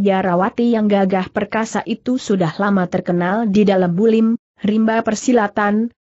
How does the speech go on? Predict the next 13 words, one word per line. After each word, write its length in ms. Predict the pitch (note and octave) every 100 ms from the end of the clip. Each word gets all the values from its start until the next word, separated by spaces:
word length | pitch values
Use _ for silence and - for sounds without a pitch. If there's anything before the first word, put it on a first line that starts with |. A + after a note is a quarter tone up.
| _
lantaran 560 | G3 G#3 G#3+ G#3+ G#3+ A#3
kepandaiannya 1040 | A3+ - G#3+ G#3+ A#3 B3 A#3 A3+ A3 G#3+
yang 200 | G3+ F3 E3+
sangat 340 | F#3 E3 D#3+
tinggi. 480 | F3+ F#3 F3 C#3 - _ _ _
Orang 360 | F3+ F#3+ G3+ A#3
segan 320 | A3+ G#3 G#3+
berurusan 720 | G#3 G3 A3+ A3 A#3+ A#3 A#3+
dengan 240 | G3+ F#3 F#3
Pek 300 | G#3 G3+ -
In 80 | G#3+
Sutai 440 | G#3 G#3+ C4+ A#3+
yang 120 | E3+